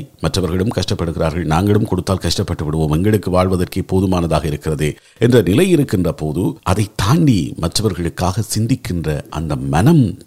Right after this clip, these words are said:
முக்கியம் என்று சொல்கிறார்கள். அதுதான் அருளை எங்களுக்கு கொண்டு வரும். மற்றவர்களுடைய தேவைகளை அறிந்து அதை பூர்த்தி செய்கின்ற குணம் எங்களிடம் இருந்தாலும்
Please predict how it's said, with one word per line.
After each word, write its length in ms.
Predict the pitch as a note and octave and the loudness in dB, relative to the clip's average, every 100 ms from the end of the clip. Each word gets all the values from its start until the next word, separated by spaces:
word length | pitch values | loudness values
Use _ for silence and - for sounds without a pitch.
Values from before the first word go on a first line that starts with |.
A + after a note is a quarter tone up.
| _ | _
முக்கியம் 420 | - F#2 - G2 D2+ | -6 -6 -2 0 0
என்று 160 | C2+ | -2
சொல்கிறார்கள். 540 | - C#2 B1+ A#1+ - - | -6 -6 -8 -8 -6 -4
அதுதான் 420 | E2 F2+ F2+ F2 - _ | 0 2 2 0 -6 _
அருளை 320 | - F2+ F#2 D#2+ | 0 2 2 2
எங்களுக்கு 400 | D2 D2 C#2 C2 | 0 -4 -6 -8
கொண்டு 240 | - C2 | -8 -6
வரும். 220 | B1+ A#1+ - _ - | -6 -8 -12 _ 2
மற்றவர்களுடைய 640 | C3+ - F3 C3+ C3+ G#2 - | 4 6 4 6 4 4 4
தேவைகளை 500 | D#3 F3+ E3 A#2 G#2 | 6 8 6 4 2
அறிந்து 400 | E2 G2 A#2 G2 D#2+ | 2 2 2 2 0
அதை 160 | D2 D2 | 0 -4
பூர்த்தி 360 | - D#3 D#3 - | 0 -2 0 -4
செய்கின்ற 440 | F2+ D2+ D2+ C#2 - | -2 -2 -4 -6 -6
குணம் 340 | - F#2+ C#2 A#1 - _ - | -2 0 -2 -6 -18 _ 2
எங்களிடம் 360 | A#2+ C3 A#2 | 4 6 6
இருந்தாலும் 520 | A2 D3 D3+ C3 G2+ | 6 6 6 6 2